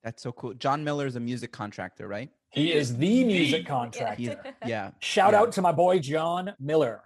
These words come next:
Speaker 1: John, we're
Speaker 2: <laughs>
Speaker 1: gonna have to, we're gonna have to get you on the podcast to talk about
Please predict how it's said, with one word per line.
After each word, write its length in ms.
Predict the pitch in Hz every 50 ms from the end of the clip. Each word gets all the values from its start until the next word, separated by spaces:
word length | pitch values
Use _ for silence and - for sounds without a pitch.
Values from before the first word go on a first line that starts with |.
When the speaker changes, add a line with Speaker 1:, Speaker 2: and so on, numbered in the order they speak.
| - 120
Speaker 1:
John, 420 | 123 117 120 120 120 120 117 -
we're 80 | 113 120
Speaker 2:
<laughs> 60 | 120
Speaker 1:
gonna 100 | 120 120
have 200 | 117 120 117 117
to, 80 | - -
we're 40 | 113
gonna 140 | 120 123
have 140 | 120 123 120
to 80 | - 117
get 200 | 110 120 - -
you 100 | 127 120
on 100 | 120 117
the 80 | 117
podcast 480 | - - - - 123 120 117 113 110 - _ _ _ _ _ _ _ _ _ _ _ _ _
to 60 | _
talk 220 | - 123 113 113 -
about 420 | 117 113 117 113 113 110 101 -